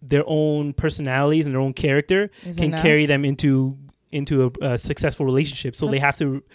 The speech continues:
Speaker 1: resort to, like, manipulation tactics and different, when doing weird, very, like, ov-,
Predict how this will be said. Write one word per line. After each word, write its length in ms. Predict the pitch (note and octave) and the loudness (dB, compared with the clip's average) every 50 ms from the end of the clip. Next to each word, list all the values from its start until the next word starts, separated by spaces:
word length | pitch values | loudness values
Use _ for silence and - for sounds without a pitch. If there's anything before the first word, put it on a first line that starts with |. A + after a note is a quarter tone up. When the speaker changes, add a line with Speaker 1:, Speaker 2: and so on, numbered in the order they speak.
| _ | _
Speaker 1:
resort 460 | - D3 C#3+ C3 D#3 D#3+ D#3+ D3+ - | -2 0 2 4 6 6 6 6 4
to, 100 | - E3 | 2 0
like, 220 | D3 C#3+ C3+ C3 B2+ | 0 2 0 0 -2
manipulation 600 | C3+ C3+ D3+ D3+ - C#3 C#3+ D3+ D#3 - D#3+ C#3 | -2 -2 -2 0 0 2 2 2 2 0 -2 -2
tactics 500 | - D3+ C3+ C3+ - - D3 C#3+ - - | -2 -2 -2 -2 -2 -2 -2 -2 -2 -4
and 180 | B2+ A#2 A#2 - _ - - - - _ - | -4 -6 -6 -10 _ -20 -20 -20 -14 _ -2
different, 340 | D3+ C#3+ - D#3 D3 - - | -2 0 0 0 -2 -2 -2
when 160 | - D#3 C#3 | -2 -2 -2
doing 300 | C3+ D3 E3 D#3+ D3+ C#3+ | 0 2 2 4 2 2
weird, 440 | C3+ C#3+ D#3 D#3 D#3 D#3 D3+ C#3+ C#3+ _ _ _ _ _ - | 2 4 4 6 6 6 4 2 -2 _ _ _ _ _ -6
very, 280 | C#3+ D3 D3+ D#3 D#3 D3+ | 0 2 4 4 4 2
like, 340 | C#3+ C3 B2+ A#2 - - _ _ _ _ _ _ _ _ - | 2 2 0 -2 -4 -8 _ _ _ _ _ _ _ _ -4
ov-, 220 | D3 C3 C3+ C3+ | -2 -2 -2 -4